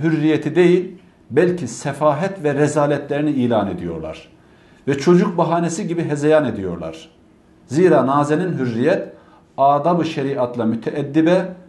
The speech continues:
ve mütezeyyine olmak lazımdır. Nazik olan hürriyet, şeriatın adaplarıyla, ahlaklarıyla edeplenmeli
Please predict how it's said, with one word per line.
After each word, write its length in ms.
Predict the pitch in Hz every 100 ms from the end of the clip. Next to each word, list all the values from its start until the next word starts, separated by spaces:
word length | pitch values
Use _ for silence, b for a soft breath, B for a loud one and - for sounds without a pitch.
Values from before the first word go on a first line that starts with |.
| _ 120
ve 100 | 147
mütezeyyine 760 | 120 - 139 135 135 131 147
olmak 440 | 120 113 117 110
lazımdır. 720 | 98 87 87 76 76 73 - - _ _ - _ -
Nazik 500 | 113 127 131 160 -
olan 260 | 110 104 98
hürriyet, 420 | 123 135 160 185 - B B B B
şeriatın 640 | - - 135 151 151 185 180
adaplarıyla, 960 | 135 135 135 - 139 143 180 127 117 135
ahlaklarıyla 1000 | 117 131 135 139 143 151 185 139 101 80 b b b b _
edeplenmeli 960 | 123 135 135 135 139 135 135 190 220